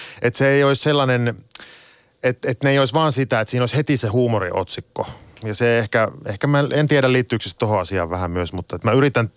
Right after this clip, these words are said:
pitää näitä kuitenkin semmosina niinku tän radio-, tän ku-, kuvitteellisen radiokanavan ohjelmia, että ne periaatteessa, periaatteessa niissä on sellaiset konseptit, jotka ihmiset vois niinku tunnistaa. Mun ehkä, mun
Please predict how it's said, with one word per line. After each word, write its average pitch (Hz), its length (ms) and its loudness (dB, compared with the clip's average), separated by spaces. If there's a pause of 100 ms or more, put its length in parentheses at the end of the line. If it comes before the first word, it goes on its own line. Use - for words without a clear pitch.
pitää 139 280 2
näitä 110 240 0
kuitenkin 107 400 -2
semmosina 104 480 0 (140)
niinku 104 220 -4
tän 110 200 0
radio-, 120 520 2 (680)
tän 110 220 0 (120)
ku-, 117 200 -4
kuvitteellisen 110 600 0
radiokanavan 104 600 2
ohjelmia, 85 580 0
että 87 220 -6 (100)
ne 104 120 -2
periaatteessa, 107 840 0 (300)
periaatteessa 107 640 0
niissä 98 280 -2
on 98 120 0
sellaiset 98 360 -2
konseptit, 98 540 -2
jotka 92 240 -4
ihmiset 87 380 -4
vois 85 140 -4
niinku 87 200 -4
tunnistaa. 90 460 -2
Mun 143 200 4
ehkä, 135 320 0
mun 131 420 0